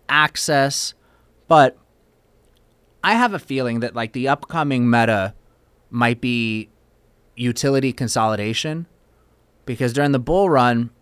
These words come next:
I think a lot of projects focused on doing all sorts of utility, right? And not really having, like, kinda, like, focused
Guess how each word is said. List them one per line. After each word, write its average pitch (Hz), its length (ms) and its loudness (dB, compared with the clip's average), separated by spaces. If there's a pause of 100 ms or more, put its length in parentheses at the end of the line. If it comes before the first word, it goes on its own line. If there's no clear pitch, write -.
(560)
I - 40 -18
think 151 140 -10
a 151 60 -6
lot 147 180 4
of - 100 -2
projects 127 760 -2
focused 135 480 -6
on 113 160 -2
doing 117 400 -2
all 131 340 4
sorts - 380 -6
of 101 100 -10
utility, 87 540 -14 (680)
right? 113 240 -2
And 110 120 -6
not 131 220 0
really 131 280 0
having, 120 340 -2
like, 104 220 -4
kinda, 113 220 -4
like, 98 200 -6 (100)
focused - 920 -4